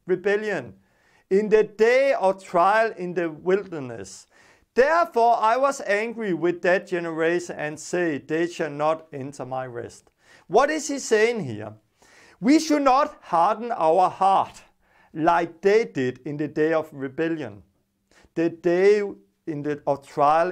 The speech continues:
in the wilderness. Who is he talking about? He's talking about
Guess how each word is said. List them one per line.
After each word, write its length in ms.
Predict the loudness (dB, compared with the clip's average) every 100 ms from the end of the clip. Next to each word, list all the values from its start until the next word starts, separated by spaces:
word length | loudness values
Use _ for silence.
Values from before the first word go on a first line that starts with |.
| -6
in 160 | -10
the 120 | -6 -6
wilderness. 640 | -4 -8 -10 -16 -16 -16
Who 280 | -6 -4 -4
is 140 | -6
he 120 | -12
talking 420 | -12 -4 -2 -2
about? 480 | -4 -8 -10 -12 -12 -18 -20 -10
He's 320 | -10 -10 -10
talking 440 | 0 2 2 -4 -4
about 920 | 0 0 -2 -2 2 2 2 0 -6